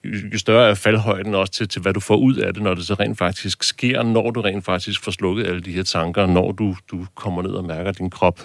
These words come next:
Altså, altså, de er jo fuldstændig blæst væk. Øhm, og det, og det er ret relativt simpelt at få det til at ske. Øhm, så det, vi har sådan nogle indekskurser, hvor, øh,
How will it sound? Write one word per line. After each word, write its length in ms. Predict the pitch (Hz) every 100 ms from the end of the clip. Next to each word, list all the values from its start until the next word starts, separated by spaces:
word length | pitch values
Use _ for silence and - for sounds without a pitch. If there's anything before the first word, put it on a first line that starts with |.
| 101 -
Altså, 220 | 92 -
altså, 280 | - - 87
de 300 | - - 98
er 60 |
jo 60 | 90
fuldstændig 640 | - 113 104 98 90 98 92 -
blæst 300 | - 101 -
væk. 280 | 98 - - -
Øhm, 560 | 98 90 87 85 85 - _
og 80 | -
det, 80 | 98
og 140 | 101
det 60 | 95
er 60 | 90
ret 120 | 98
relativt 480 | 101 110 110 107 98
simpelt 380 | - 120 123
at 60 | 110
få 120 | 101
det 100 | 90
til 120 | -
at 80 | -
ske. 360 | - 123 131 - _ -
Øhm, 520 | 92 92 87 85 82
så 180 | - 87
det, 320 | - 85 90 - - - - - - - - - - -
vi 80 |
har 80 | 98
sådan 120 | 101
nogle 100 | 107 127
indekskurser, 640 | 139 127 - 104 92 101
hvor, 240 | 101 87
øh, 460 | 90 92 82 98